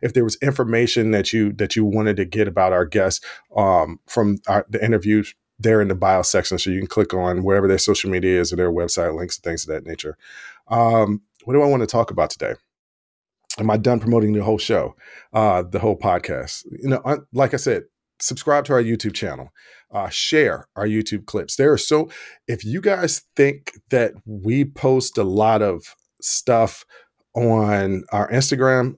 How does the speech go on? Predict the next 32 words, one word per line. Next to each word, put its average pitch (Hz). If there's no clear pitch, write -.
it's 107
nowhere 104
close 80
to 98
what 90
we 82
do 85
on 80
our 80
YouTube. 73
If 92
you 123
really 120
like 107
some 117
of 110
the 110
little 110
short -
reels 113
that 107
we 110
do 117
on 107
our 98
Instagram, 117
click 135
on 120
YouTube, 107
'cause 95
there 107
is 98